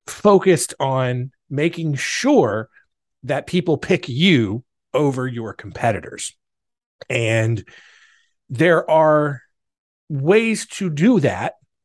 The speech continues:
where it's a lot easier, where you don't have to try as hard, um, and you also don't have to spend as much, right?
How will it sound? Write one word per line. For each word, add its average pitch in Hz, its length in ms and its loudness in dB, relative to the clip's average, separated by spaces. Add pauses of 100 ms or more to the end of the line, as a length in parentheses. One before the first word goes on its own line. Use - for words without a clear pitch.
(360)
where 120 640 0 (560)
it's 135 160 -8
a 123 60 -8
lot 113 180 -4
easier, 151 540 -2 (560)
where 101 580 -4 (160)
you 147 160 0
don't 143 240 2
have - 320 -4
to - 180 -4
try 147 480 -2
as 107 160 -8
hard, 92 460 -10 (560)
um, 101 520 -6
and 120 260 -2
you 135 220 -2
also 127 800 0 (440)
don't 131 220 0
have 131 220 -4
to - 80 -8
spend 214 360 0
as 104 140 -4
much, - 460 -12 (120)
right? 143 300 0